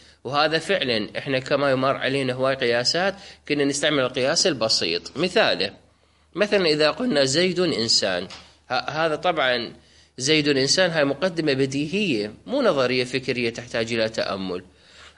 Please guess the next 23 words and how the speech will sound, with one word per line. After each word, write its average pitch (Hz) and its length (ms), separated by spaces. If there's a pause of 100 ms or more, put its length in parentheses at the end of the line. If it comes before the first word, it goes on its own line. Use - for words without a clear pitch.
أو 139 160
بحث 156 500 (260)
وكسب 135 480
نظر. 107 440 (560)
"وكل 156 500
إنسان 170 500
يموت"، 139 720
هاي 113 160
كبرى، 110 600
هم 196 200
أيضًا 220 260
بديهية، 120 800 (440)
لأن 127 160
إحنا 139 320 (260)
من 165 200
الخارج 143 580
نعرف 147 340
أنه 143 140
كل 185 200
إنسان 147 480
يطرق 143 360
عليه 135 280
الموت، 165 520